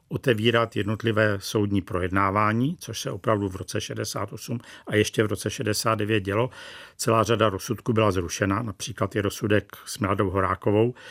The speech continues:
jenomže často se prokuratura odvolala, A to odvolací řízení probíhalo pak už na počátku normalizace v úplně jiných společenských poměrech a ty rozsudky byly zase někdy třeba se sníženým trestem, ale potvrzeny.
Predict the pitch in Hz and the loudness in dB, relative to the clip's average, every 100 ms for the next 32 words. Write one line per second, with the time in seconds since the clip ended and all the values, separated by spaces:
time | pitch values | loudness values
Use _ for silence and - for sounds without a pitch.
0 | - - 117 110 117 107 92 - - - | -20 -2 2 4 4 4 0 -2 -20 -16
1 | - 107 - 120 - 113 92 - _ - | -4 -4 0 0 2 2 2 -6 _ -2
2 | 107 107 117 113 120 101 95 92 110 104 | -2 2 2 4 2 0 0 4 6 6
3 | 110 135 - _ _ - - 113 131 101 | 4 2 -2 _ _ -18 -4 -2 0 2
4 | 107 110 - 95 104 107 110 110 98 101 | 2 2 -2 -2 2 4 2 2 0 2
5 | 104 107 101 - 104 101 95 104 104 - | 2 2 0 -4 -4 -4 -2 -2 -2 0
6 | 117 98 101 104 104 107 120 110 131 113 | 0 0 2 2 0 0 -2 -4 -6 -4
7 | 110 107 117 - - - - - 113 107 | -4 -4 -6 -10 -20 -20 -18 -2 0 2
8 | 113 - 104 - 104 101 104 110 - - | 0 -2 -8 -4 0 2 2 0 -2 -8
9 | - 101 104 - - - - 98 92 107 | -4 -2 -2 -8 -20 -6 -2 -2 -2 -6
10 | - 110 101 104 98 - 107 98 98 98 | -4 0 2 2 0 0 0 0 -2 -4
11 | - 107 101 - 104 113 98 107 104 95 | -4 -4 -2 -4 -2 -2 0 0 0 -2
12 | 101 - - 107 98 101 107 - 101 92 | -6 -4 -4 -2 -4 -6 -8 -4 -4 -2
13 | 85 | -6